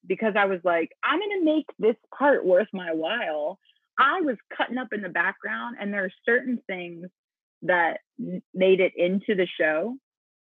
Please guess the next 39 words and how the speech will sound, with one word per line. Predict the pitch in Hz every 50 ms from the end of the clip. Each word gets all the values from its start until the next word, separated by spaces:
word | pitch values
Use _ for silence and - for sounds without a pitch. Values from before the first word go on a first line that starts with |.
| _ _ _ _ _ _ _ _ _ -
that | 156 190 160 127 - -
I | - 175 180 190 180 185
did, | 180 170 - 165 156 147 135 - _ _ _ _ _ _ _ _ _ _
because | - 185 - 220 196 185 -
Stephen | - 208 196 196 220
Brackett | 190 190 180 185 185 185 175
and | 170 170
Joy | 185 175 175
Thomas | 170 - 180 180 175 165 -
were | 185 180
like, | 175 175 170 -
"Of | 190 233 294 220 202
course | - 339 330 330 403 415 339 - -
you | - 233 165
gotta | 175 160 160 160
do | 156 151 165 165 156 151
that. | 165 156 156 151 - -
That's | - 226 - -
amazing." | 285 262 262 254 262 277 277 269 226 170 165 160 156 156 156 156 - _ 233 - _ _ _ _ _ _ _ _ _ _ _ _ -
And | 208 202 208 202 - _ -
so, | 220 208 202
like, | 196 190 180 180 175 175 - - - - _ _ _ _ _ _ _ _ _ _ _ _ _ _ _ _ -
it's, | 220 220 190 - _ _ _ _ _ - - _ _ _ _ _ _ _ _ _
you | - 226 214
know, | 190 170 165
and | - 220 226
all | 214 190 226 262 311 302
with | 311 320 -
respect, | - 262 - _ _ - - - - - -
like, | 180 - 180
I'm | 180 190
not | 190 196 190
trying | - 208 180 175 170
to, | 165
like, | 160 160 156 151 156
do | 151 175 175
a | 165
ballet | 165 170 156 160 165 160 156 160
dance | - 165 156 156 160 165